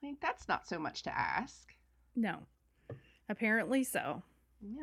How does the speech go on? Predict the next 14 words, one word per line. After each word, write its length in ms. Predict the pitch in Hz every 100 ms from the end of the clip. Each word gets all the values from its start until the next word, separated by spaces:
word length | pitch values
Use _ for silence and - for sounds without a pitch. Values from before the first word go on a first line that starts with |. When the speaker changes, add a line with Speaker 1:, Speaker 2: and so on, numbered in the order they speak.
| 180
Speaker 1:
really. 560 | 151 - 131 - 151 220 _ _ _ _ _ - - - _ _ _ _ _
From 120 | 185
a 60 | 180
man 460 | 180 180 180 185 -
with 120 | 185 -
those 180 | 196
eyebrows 480 | - 208 220 123 139 -
in 40 |
the 60 | 143
movie. 400 | - 220 - 254
Speaker 2:
<laughs> 40 | 359 453 320 302 285 - 302 277
I 100 | 269 247 254
know, 120 | 247 247 - 240 -
right? 600 | 247 - - 247 - -